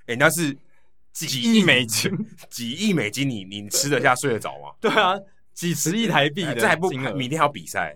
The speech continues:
Speaker 2: 对。
Speaker 1: 那压力跟这个你随时损失掉一亿美金，你说如果今天我，呃，我不小心因为分神然后受伤了，那不是很尴尬？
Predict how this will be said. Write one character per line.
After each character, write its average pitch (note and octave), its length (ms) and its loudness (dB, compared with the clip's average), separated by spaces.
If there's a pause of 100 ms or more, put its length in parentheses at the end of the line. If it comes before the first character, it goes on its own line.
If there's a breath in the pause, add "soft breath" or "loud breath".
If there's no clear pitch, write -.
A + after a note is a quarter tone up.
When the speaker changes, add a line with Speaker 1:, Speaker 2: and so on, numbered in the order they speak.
(120)
Speaker 2:
对。 G#2+ 500 -4
Speaker 1:
那 - 100 -6
压 D#3 260 4
力 D3+ 180 0
跟 C#3+ 320 0 (140)
这 C#3 100 -8
个 C#3 140 0 (420)
你 B2 60 -16
随 C3 220 -2
时 C3+ 180 -2
损 G#2 180 -2
失 A2 140 -8
掉 A#2+ 240 4
一 A#2 240 -10
亿 - 20 -2
美 G2 160 -4
金， F2 320 -12 (520)
你 A#2 80 -10
说 D3+ 100 2
如 D#3+ 60 6
果 D3+ 80 6
今 C3 120 -4
天 C#3 140 2
我， G2+ 240 -2 (380)
呃， G2+ 120 -8
我 G2 220 -10
不 B2 80 -4
小 A2 100 0
心 G#2+ 220 -8
因 B2 100 -10
为 B2+ 80 -2
分 A2+ 240 -4
神 G2+ 220 -6
然 F2+ 100 -6
后 F#2 80 -8
受 F#2 200 -6
伤 D#2 180 -12
了， C#2+ 100 -18 (380)
那 A#2+ 80 -6
不 A#2+ 60 -8
是 B2+ 60 0
很 G2+ 100 -4
尴 F2 180 -4
尬？ E2 180 -4